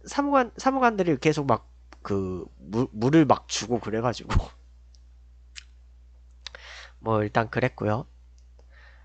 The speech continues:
그렇고 그 다음에 그 똑같은 요 로비에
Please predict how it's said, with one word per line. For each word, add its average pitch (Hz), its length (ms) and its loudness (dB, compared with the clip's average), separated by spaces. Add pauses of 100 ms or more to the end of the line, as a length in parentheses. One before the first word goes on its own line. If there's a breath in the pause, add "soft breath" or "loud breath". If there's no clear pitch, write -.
(180 soft breath)
그렇고 247 520 2 (640 loud breath)
그 131 100 4
다음에 135 300 8
그 107 440 2
똑같은 214 480 2
요 131 240 6
로비에 127 600 2